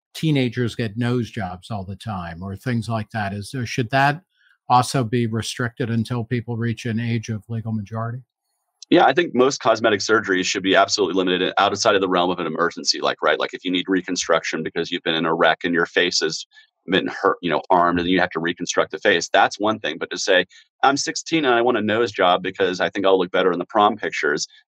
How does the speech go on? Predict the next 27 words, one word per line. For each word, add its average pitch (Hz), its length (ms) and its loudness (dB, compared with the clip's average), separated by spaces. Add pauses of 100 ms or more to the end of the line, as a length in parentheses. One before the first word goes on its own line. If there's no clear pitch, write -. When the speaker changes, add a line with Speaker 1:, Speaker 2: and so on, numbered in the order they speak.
(160)
Speaker 2:
um, 90 340 4
I 104 140 4
think 113 160 0
that 95 180 4
should - 80 -6
be 87 80 -4
waiting 67 220 -2
until 78 160 -8
you're 62 100 -4
an 58 80 -6
adult, - 340 -6
frankly. 80 460 0 (240)
Uh, 95 200 4
but 95 280 2
I'll 107 140 0
be 110 120 4
consistent 104 460 2
here. 90 320 -2 (140)
Uh, 87 220 4 (280)
other 104 180 2
than 101 240 2
with 98 180 2
religious 92 360 2
exemption, 95 420 0
I'm 82 100 0
also 87 260 2
anti-circumcision. 85 920 -2